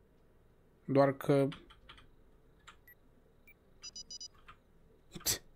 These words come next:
Purple Cube. Am luat achievement. Solve the facility secret puzzle.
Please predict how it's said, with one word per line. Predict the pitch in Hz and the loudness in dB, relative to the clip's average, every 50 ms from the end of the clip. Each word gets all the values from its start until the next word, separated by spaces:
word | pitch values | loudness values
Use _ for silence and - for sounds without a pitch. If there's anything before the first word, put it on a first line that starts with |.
| - - - - - - - - - _ - - - - - - - - - - - - - | -20 -20 -20 -20 -20 -20 -20 -20 -20 _ -20 -20 -18 -16 -16 -16 -16 -16 -18 -20 -20 -20 -6
Purple | - - 131 127 127 - 131 117 - - - | 0 2 2 4 4 4 4 4 4 0 0
Cube. | - 120 107 113 | 2 4 4 4
Am | 113 117 | 4 6
luat | 127 139 139 - | 6 4 4 4
achievement. | 135 120 - - 139 127 120 117 107 107 107 - - - - - - - - - - - - - - - - - - - - - - - - - - - _ - - - - - - - - - - _ - - | 2 2 2 2 2 2 2 2 2 2 0 -2 -6 -12 -16 -20 -20 -20 -20 -20 -20 -20 -20 -20 -20 -20 -20 -20 -20 -20 -20 -20 -20 -20 -20 -20 -20 -20 _ -20 -20 -20 -20 -20 -20 -20 -20 -20 -20 _ -20 -20
Solve | - - - - - 135 139 143 147 139 | -14 -10 -4 0 2 4 4 4 4 2
the | 131 131 | 2 2
facility | 131 - 127 120 - - 131 131 131 127 - 131 | 4 4 2 2 4 4 2 2 2 2 0 -2
secret | 123 - 131 - 135 127 120 - | -2 -2 -2 2 2 2 2 2
puzzle. | - - 113 110 107 104 107 107 117 - - | 2 2 4 4 4 2 0 -2 -2 -6 -12